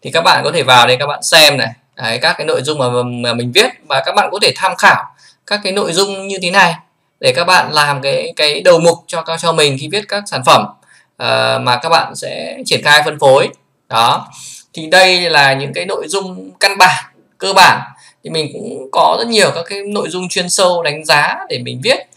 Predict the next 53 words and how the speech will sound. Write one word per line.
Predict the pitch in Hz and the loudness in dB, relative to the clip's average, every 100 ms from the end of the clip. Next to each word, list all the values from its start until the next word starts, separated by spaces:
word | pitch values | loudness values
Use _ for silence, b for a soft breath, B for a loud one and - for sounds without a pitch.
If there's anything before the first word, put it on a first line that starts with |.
| b b | b b
Thậm | 147 | -10
chí | 147 151 | -6 -4
là | 196 | -4
mình | 165 143 131 131 127 | -2 -4 -4 -8 -4
tổng | 135 123 | 0 2
hợp, | 131 127 127 | 4 2 0
mình | 120 117 117 120 | -8 -10 -12 -6
tạo | - - 139 | -2 0 -2
ra | 156 | -6
các | 151 - - | -4 -4 -4
cái, | - 120 139 170 165 | -2 -2 -2 -4 -4
ờ, | 160 156 156 156 _ _ | -4 -8 -12 -18 _ _
ebook, | - 185 254 - - _ _ _ - | -10 -4 -2 -4 -12 _ _ _ -14
đó, | 120 117 123 156 233 | -6 -2 0 0 -2
các | 233 220 | -2 -4
cái | - | 0
báo | - - | 2 4
cáo | 151 175 | 2 2
trải | 165 | 0
nghiệm | 127 175 - - _ _ | 0 0 0 -6 _ _
để | 151 127 110 | 2 2 2
mà | 113 | -2
cho | 160 156 | -2 -2
người | 165 147 131 | -2 -2 0
dùng | 143 135 131 127 B B - | 0 0 -4 -8 B B -8
à, | 143 143 | -6 0
có | 165 | 2
thể | 233 139 | 4 4
là, | 113 127 127 | 4 2 2
là | 131 131 131 | 2 0 0
muốn | 139 143 | -2 -4
tìm | 208 175 | -4 -2
hiểu | 143 | 0
sâu | - 233 | 2 6
hơn | 247 247 | 6 8
nữa | 269 453 - _ b b | 6 4 -2 _ b b
thì | - 160 | -16 -8
người | 160 156 | -4 -2
dùng | 165 156 | -2 -4
có | 165 | -4
thể | 208 135 | 0 0
là | 113 120 131 | 0 -2 -2
vào | 135 | -2
đây | 139 | -4
mua | 170 214 220 214 _ - | -4 -4 -4 -6 _ -20
các | 202 | -18
cái | 165 | -12
báo | 143 | -10
cáo | 139 139 | -10 -10
của | 135 | -4
mình. | 131 139 127 - | 0 0 -4 -10
Đó, | 123 123 | -6 -6
thì | - | -6